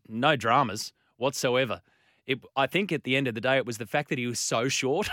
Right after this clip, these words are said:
<laughs> against Roberto Carballes Baena, and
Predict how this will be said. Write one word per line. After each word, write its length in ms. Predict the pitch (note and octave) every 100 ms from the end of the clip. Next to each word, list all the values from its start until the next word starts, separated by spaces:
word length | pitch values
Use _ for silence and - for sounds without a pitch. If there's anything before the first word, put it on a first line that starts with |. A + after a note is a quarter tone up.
| - - -
<laughs> 300 | - - -
against 320 | C#3 D3+ B2
Roberto 420 | C#3+ B2+ C#3 C3+
Carballes 600 | B2+ B2+ A#2 C3+ C3+ B2+ - - - -
Baena, 540 | A#2+ C#3+ C#3 C#3+ G3 - - _ - -
and 360 | C3 C3 C3